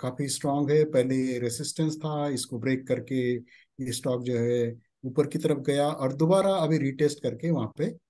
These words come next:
support ले रहा है। तो ये एक बहुत अच्छे zone में stock दिख रहा है। आगे देखते हैं, ये इसका एक, अ, resistance है जो,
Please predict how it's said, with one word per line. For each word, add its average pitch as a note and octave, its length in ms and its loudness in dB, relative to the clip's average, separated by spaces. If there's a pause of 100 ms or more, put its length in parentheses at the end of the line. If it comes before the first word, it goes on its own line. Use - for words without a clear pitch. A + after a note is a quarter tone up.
(160)
support A2+ 380 -4
ले G2 60 -10
रहा F2+ 220 -14
है। F#2 60 -16
तो - 340 -6
ये A3+ 100 8
एक G3 120 2
बहुत G3+ 200 4
अच्छे F3+ 720 4
zone D#3 320 4
में D3+ 240 0
stock A#2 360 -8
दिख A#2+ 160 -4
रहा A#2+ 100 -2
है। E3 240 -4 (560)
आगे D3+ 200 4
देखते D3+ 300 4
हैं, E3+ 420 2 (580)
ये E3 220 2
इसका E3+ 400 2
एक, C#3+ 360 -2
अ, A2+ 960 -4
resistance E3+ 560 0
है F3+ 200 2
जो, C#3 680 -2